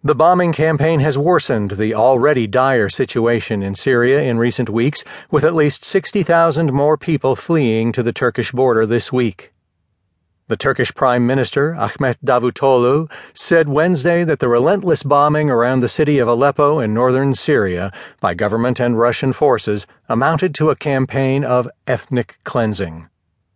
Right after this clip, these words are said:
"One of the aims of the latest attacks is to conduct ethnic cleansing," Davutoglu said at a news conference in The Hague, Netherlands.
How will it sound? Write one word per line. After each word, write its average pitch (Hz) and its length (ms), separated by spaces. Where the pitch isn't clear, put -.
"One 123 160
of 151 120
the 196 160
aims 147 340
of 131 120
the 135 60
latest 143 380
attacks 160 480
is 175 200
to 156 100
conduct 147 440
ethnic 143 460
cleansing," 98 720
Davutoglu 104 640
said 135 420
at 113 120
a 113 60
news 127 260
conference 127 520
in 110 140
The 107 140
Hague, 110 320
Netherlands. 95 680